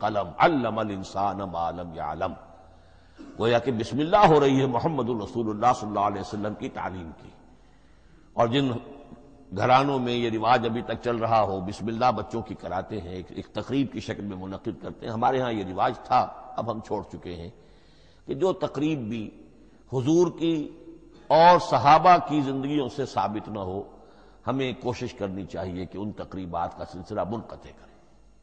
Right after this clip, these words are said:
मा अना अलैहि व असहाबी, हमारी तकरीबात जो है वो बस वहीं तक महदूद रहनी चाहिए।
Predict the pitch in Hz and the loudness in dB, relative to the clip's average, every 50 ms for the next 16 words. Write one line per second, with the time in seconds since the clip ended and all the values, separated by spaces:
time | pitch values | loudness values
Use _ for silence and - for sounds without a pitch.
0 | _ _ _ _ _ - - - - - - - - 123 151 160 147 143 151 165 | _ _ _ _ _ -20 -20 -20 -20 -20 -18 -6 0 4 6 8 8 8 6 6
1 | 156 139 135 143 151 147 143 139 127 120 113 101 92 - - - - 98 95 - | 8 8 8 8 6 4 4 4 4 4 2 2 2 -2 -4 -2 0 0 0 0
2 | 78 73 - - - - - - - - - 104 123 131 127 123 - - 110 - | -2 -8 -12 -14 -16 -18 -20 -20 -18 -10 -6 0 4 4 4 4 2 -4 -8 -10
3 | - 101 110 104 92 110 135 156 156 - 131 160 165 - 156 180 196 - - - | -8 -6 -6 -2 2 6 6 6 6 4 2 0 0 2 0 0 0 -2 -6 -10
4 | - - - - - - - - 160 147 156 - - 110 127 131 135 98 117 107 | -18 -18 -20 -20 -20 -10 -4 -2 0 0 0 0 -2 -2 -4 -4 -4 -4 -6 -6
5 | 95 101 98 101 92 110 104 80 87 85 82 80 - - 73 64 - - - | -6 -8 -8 -8 -8 -8 -8 -8 -10 -10 -10 -12 -14 -16 -20 -20 -20 -20 -20